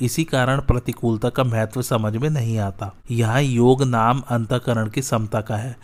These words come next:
समता का अर्थ है कार्य की पूर्ति और अपूर्ति में, फल की प्राप्ति और अप्राप्ति में, अनुकूल और प्रतिकूल परिस्थिति में, निंदा और स्तुति में,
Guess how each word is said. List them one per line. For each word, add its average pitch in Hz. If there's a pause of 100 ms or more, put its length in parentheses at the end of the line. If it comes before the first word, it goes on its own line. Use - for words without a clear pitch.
(240)
समता 117
का 143
अर्थ 117
है 143 (140)
कार्य 113
की 139
पूर्ति 120
और 131
अपूर्ति 120
में, 131 (280)
फल 120
की 113
प्राप्ति 123
और 123
अप्राप्ति 120
में, 135 (280)
अनुकूल 123
और 127
प्रतिकूल 120
परिस्थिति 117
में, 139 (200)
निंदा 120
और 127
स्तुति 120
में, 143